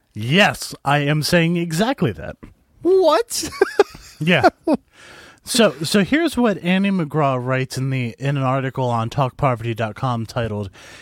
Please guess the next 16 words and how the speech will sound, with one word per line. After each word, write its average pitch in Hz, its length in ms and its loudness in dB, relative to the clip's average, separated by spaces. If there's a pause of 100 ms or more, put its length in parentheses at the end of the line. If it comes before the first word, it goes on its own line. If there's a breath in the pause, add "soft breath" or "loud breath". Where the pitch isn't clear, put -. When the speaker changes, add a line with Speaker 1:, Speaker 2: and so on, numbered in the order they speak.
(140 loud breath)
Speaker 1:
"It's - 180 -2
Time 220 300 2
to 185 100 -4
Stop 190 300 2
Using 156 340 0
Inmates 139 320 -2
for 113 100 -6
Free 127 220 -2
Prison 120 300 -2
Labor," 92 500 -4
a 127 80 -2
very 127 240 -2
reasonable 110 480 -4
title. 95 380 -4 (100)
<laughs> - 420 -12
Speaker 2:
Uh, 190 280 2